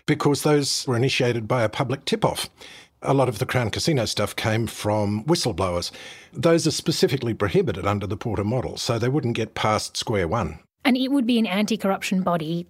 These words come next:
Speaker 2: that can't make findings of corruption.
Speaker 1: Yes, <laughs> I know. It, it seems silly, but that's essentially true.
Speaker 2: And basically the foundation of this proposal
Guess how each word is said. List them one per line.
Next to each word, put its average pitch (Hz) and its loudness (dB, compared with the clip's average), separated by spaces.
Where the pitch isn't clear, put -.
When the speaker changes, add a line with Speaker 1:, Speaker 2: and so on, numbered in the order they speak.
Speaker 2:
that - -4
can't 185 -2
make 160 -2
findings 156 -2
of 160 0
corruption. 160 -4
Speaker 1:
Yes, 190 4
<laughs> - -16
I 196 6
know. 208 6
It, 135 -2
it 143 2
seems 143 2
silly, 208 2
but 156 0
that's 139 0
essentially 131 -2
true. - -4
Speaker 2:
And 240 4
basically 269 0
the 220 0
foundation 202 0
of 180 0
this 208 0
proposal 214 -2